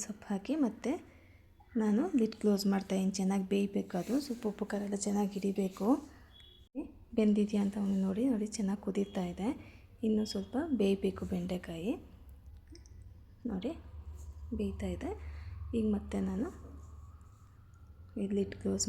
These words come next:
ಮಾಡಿ ಮತ್ತೆ ಮುಚ್ಚಿಟ್ಟು ಮತ್ತೆ ಇನ್ನೊಂದು ಫೈವ್ ಮಿನಿಟ್ಸ್ ಬಿಟ್ಟು ನೋಡ್ತಿದ್ದೀನಿ. ನೋಡಿ ಈ ಥರ ಆಗಿದೆ. ನಂತರ ನಾನು ಚಪಾತಿ ಹಿಟ್ಟನ್ನ ಕಲಿಸ್ಕೊಂಡಿದ್ದೀನಿ, ಅದನ್ನು ಕಲಿಸ್ಕೊಂಡಿದ್ದೀನಿ ಫ್ರೆಂಡ್ಸ್. ಕಲ್ಸ-, ಕಲಿಸ್ಕೊಂಡು ಚಪಾತಿಗೂ ಕೂಡ ಒಂದು ರೆಡಿ ಮಾಡ್ಕೊತಾ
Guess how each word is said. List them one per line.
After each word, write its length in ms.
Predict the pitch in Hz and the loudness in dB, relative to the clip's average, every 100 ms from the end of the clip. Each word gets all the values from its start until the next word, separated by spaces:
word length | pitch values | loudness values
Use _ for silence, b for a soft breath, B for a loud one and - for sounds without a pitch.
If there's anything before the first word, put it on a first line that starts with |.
| 185 | 4
ಮಾಡಿ 160 | 190 269 | 6 4
ಮತ್ತೆ 240 | 233 - 202 190 | 4 0 0 0
ಮುಚ್ಚಿಟ್ಟು 520 | 185 - 170 - 330 440 B B B B B - | 0 -4 -8 -6 -6 -6 B B B B B 0
ಮತ್ತೆ 220 | 208 - 196 | 0 0 0
ಇನ್ನೊಂದು 240 | 196 202 208 | 2 2 4
ಫೈವ್ 140 | 196 190 | 6 8
ಮಿನಿಟ್ಸ್ 300 | 190 196 - | 6 4 0
ಬಿಟ್ಟು 280 | 180 - 220 381 - b b b - | 0 2 2 2 -2 b b b -2
ನೋಡ್ತಿದ್ದೀನಿ. 560 | 190 185 180 170 170 311 - - | 0 0 -4 -4 -2 -2 -4 -6
ನೋಡಿ 180 | 180 208 240 | -4 0 0
ಈ 20 | 185 | 0
ಥರ 120 | 175 202 208 | 0 2 0
ಆಗಿದೆ. 340 | - 165 - 302 B B B | -2 -6 -2 -2 B B B
ನಂತರ 220 | 214 208 214 | 2 4 4
ನಾನು 120 | 233 226 | 4 2
ಚಪಾತಿ 360 | 190 208 208 214 | 0 0 0 0
ಹಿಟ್ಟನ್ನ 260 | 202 214 262 | 0 0 0
ಕಲಿಸ್ಕೊಂಡಿದ್ದೀನಿ, 720 | 196 180 - 185 180 175 175 226 349 B B B B 214 | 0 0 0 0 0 -2 0 0 -2 B B B B -4
ಅದನ್ನು 280 | 202 202 262 359 B B B B B B - - | 0 2 2 -2 B B B B B B -12 0
ಕಲಿಸ್ಕೊಂಡಿದ್ದೀನಿ 760 | 214 208 - 202 190 185 185 196 | 2 2 -2 -2 0 0 -2 -2
ಫ್ರೆಂಡ್ಸ್. 220 | 240 285 247 | -2 -2 -4
ಕಲ್ಸ-, 300 | 196 202 - | -4 -4 -2
ಕಲಿಸ್ಕೊಂಡು 460 | 214 214 - 190 247 320 | 0 0 0 0 0 0
ಚಪಾತಿಗೂ 440 | 226 - 214 214 196 196 | -4 0 0 2 2 2
ಕೂಡ 100 | 196 | 2
ಒಂದು 120 | 196 180 | 2 0
ರೆಡಿ 120 | 170 190 | 0 0
ಮಾಡ್ಕೊತಾ 420 | 185 - 180 185 | -2 -4 -6 -4